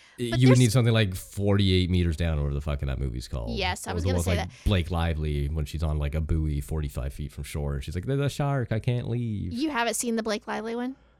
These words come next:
Speaker 1: I haven't.
Speaker 2: Shallows, I think. Um,
Speaker 1: Yeah, I don't know. I, I,
Speaker 2: Okay.
Speaker 1: if I have, I don't remember it at all.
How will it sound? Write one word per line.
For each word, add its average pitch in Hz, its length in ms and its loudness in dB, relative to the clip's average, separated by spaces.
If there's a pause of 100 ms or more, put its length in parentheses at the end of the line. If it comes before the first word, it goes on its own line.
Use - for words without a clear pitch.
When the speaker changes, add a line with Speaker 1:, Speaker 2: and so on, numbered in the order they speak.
Speaker 1:
I - 80 -2
haven't. 69 280 0
Speaker 2:
Shallows, 220 440 -4
I 247 100 -6
think. 262 300 -10 (200)
Um, 202 320 -6
Speaker 1:
Yeah, 71 160 -4
I 67 80 -4
don't 64 140 -4
know. 58 200 -6 (360)
I, 80 160 -2
I, 73 180 2
Speaker 2:
Okay. 269 160 0
Speaker 1:
if 208 100 2
I 101 60 4
have, 98 200 4
I 90 60 2
don't 82 160 0
remember 76 260 0
it 71 60 -2
at 65 100 -2
all. 64 320 -4